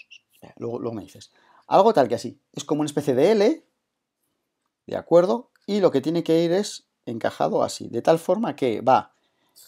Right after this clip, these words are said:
el negro donde la parte de G N D, luego el rojo, y en el pin cinco, del pin cinco, eso lo podéis coger donde queráis, pero bueno, del pin cinco, y en el pin cinco ponéis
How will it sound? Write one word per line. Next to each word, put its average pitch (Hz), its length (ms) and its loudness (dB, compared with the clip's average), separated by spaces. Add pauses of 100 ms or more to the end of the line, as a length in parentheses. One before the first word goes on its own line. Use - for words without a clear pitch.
(220)
el 117 320 0
negro 113 540 0 (2250)
donde 110 260 -2
la 104 100 2
parte 127 280 0
de 123 80 4
G - 80 -6
N 143 180 0
D, 240 340 -2 (100)
luego 127 340 4
el 147 60 2
rojo, 202 580 0 (1700)
y 170 100 -2
en 190 80 6
el 160 160 0
pin 226 240 0
cinco, 233 720 0 (280)
del 127 240 -2
pin 143 200 2
cinco, 156 240 2
eso 156 100 2
lo 180 80 2
podéis 131 160 2
coger - 220 -6
donde 110 160 -2
queráis, 139 200 2
pero 117 120 -6
bueno, 113 160 -2
del 101 160 -4
pin 165 180 -4
cinco, 175 340 -8 (380)
y 135 140 0
en 147 80 4
el 139 180 2
pin 233 220 0
cinco 240 580 -2 (640)
ponéis 156 520 2